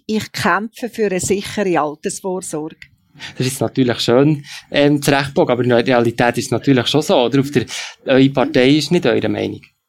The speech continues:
Speaker 1: Wobei, ich kann sagen, der Ständerat, wo ich gsi bin, in den letzten acht Jahren, bevor ich gehört habe,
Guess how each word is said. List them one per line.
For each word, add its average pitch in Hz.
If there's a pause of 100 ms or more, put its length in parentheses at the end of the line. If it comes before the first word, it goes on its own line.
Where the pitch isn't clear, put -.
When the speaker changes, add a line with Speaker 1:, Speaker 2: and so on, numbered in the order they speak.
(160)
Speaker 1:
Wobei, 202
ich 190
kann 175
sagen, 254 (420)
der 214
Ständerat, 240
wo 220
ich 208
gsi 208
bin, 208
in 196
den 175 (500)
letzten 202
acht 175
Jahren, 190
bevor 185
ich 180
gehört 180
habe, 165